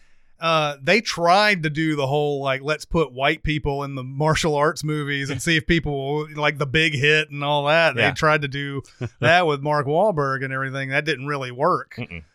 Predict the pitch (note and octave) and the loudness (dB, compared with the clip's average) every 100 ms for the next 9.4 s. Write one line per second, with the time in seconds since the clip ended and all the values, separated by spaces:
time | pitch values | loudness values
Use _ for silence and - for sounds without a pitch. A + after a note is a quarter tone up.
0 | _ C#3+ C3+ B2 A#2 D3+ C#3+ C#3 C3+ C3+ | _ -4 -2 -2 -2 -2 -2 -4 -8 -8
1 | C#3 D3+ D3+ G#3+ B3 G#3+ E3+ G#3 F#3 G3+ | -6 -2 0 0 0 -4 -6 -6 -2 -2
2 | F3 F#3+ F3 D#3+ C#3 B2+ D3 D#3 C#3+ D3+ | 0 -2 -2 -2 -2 0 2 4 4 2
3 | D#3+ F3 E3 D#3+ - D3+ C3+ C3 C3+ C#3+ | 2 0 0 -2 -2 -4 -4 -8 -6 -6
4 | B2+ B2+ C#3 - - G#2 G#2+ E2+ _ _ | -6 -2 -2 -4 -8 -2 -2 -2 _ _
5 | _ _ B2+ C#3 C3+ E3+ E3 D3 C#3+ D3+ | _ _ -4 -4 -2 -2 -2 -2 -2 2
6 | D3 C3+ D3 C3+ C3+ B2+ B2 B2+ B2 A#2+ | 2 0 -4 -6 -10 -6 -8 -6 -8 -6
7 | A#2+ B2 C#3+ C3+ C3 C#3 D#3+ E3 G3+ G#3 | -8 -10 -10 -8 -6 -4 -6 -6 -10 -10
8 | F3+ F#3+ A3 A3 G#3+ G3+ A3+ G#3 - A3 | -10 -8 -6 -6 -10 -8 -8 -6 -10 -10
9 | A3 A3 G#3+ F#3 | -10 -10 -10 -12